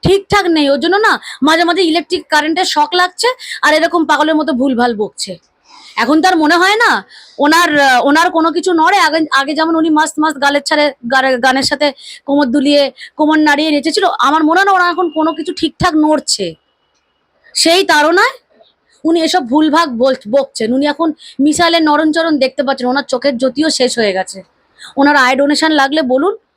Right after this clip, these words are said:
অনেক তো আছে, ওনাকে আয় দুটো ডোনেট করুন, তারপর ওকে ভালো চোখে, ওকে খোলা চোখে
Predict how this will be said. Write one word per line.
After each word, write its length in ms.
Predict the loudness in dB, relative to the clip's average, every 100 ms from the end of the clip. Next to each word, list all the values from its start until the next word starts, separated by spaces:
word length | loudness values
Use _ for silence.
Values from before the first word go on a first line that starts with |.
| _
অনেক 200 | -4 -4 -2
তো 60 | -2
আছে, 300 | 0 0 -2 -2 -6 -10 -2
ওনাকে 220 | 0 2
আয় 240 | 2 2 0
দুটো 160 | -2
ডোনেট 340 | 0 0 0 -4
করুন, 260 | -8 -10 -12 _ -20 _
তারপর 380 | 0 0 0 0
ওকে 180 | 0 -2
ভালো 280 | -2 0 0 0
চোখে, 340 | -2 -2 0
ওকে 160 | -2 -2
খোলা 340 | -4 0 0 0
চোখে 340 | -2 -2 -2